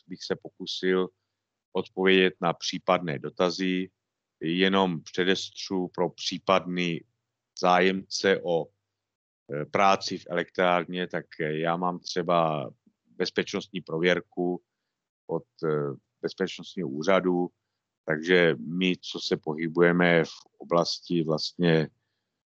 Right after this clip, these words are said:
ty radiační, tak tohle to máme, ale není to o tom, že bych vám něco chtěl tajit, na některé otázky bych nemohl odpovědět, ale to se týká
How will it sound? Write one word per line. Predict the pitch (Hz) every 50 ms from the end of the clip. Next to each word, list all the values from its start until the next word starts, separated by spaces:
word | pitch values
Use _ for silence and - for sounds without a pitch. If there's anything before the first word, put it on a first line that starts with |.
| _ _ _
ty | 82 82 -
radiační, | - - 82 85 85 90 92 87 - - - 90 87 85
tak | - 82 78 - _
tohle | - 90 87 90 90 87 - -
to | - 80
máme, | 78 78 78 80 82 82 85 85
ale | 80 85 87 87
není | 87 90 92 95 92 90
to | - 98 -
o | - 82 82
tom, | - 101 92 90 82
že | - 85
bych | 87 85 - -
vám | 92 90 87 85 82 76 - _ _ _ _ _ _
něco | 90 90 87 - - 95
chtěl | - - - 92 85 78
tajit, | - - 82 82 85 90 90 - _
na | 80 80
některé | 85 85 - _ - 82 85 80
otázky | 78 - 82 82 - - - -
bych | 85 - - - - _ _
nemohl | _ 73 80 90 90 90 87 69
odpovědět, | 76 - _ - 87 90 90 87 90 85 -
ale | 82 82 82
to | - - 80
se | - - 76 -
týká | - 80 - - 82 85 82 82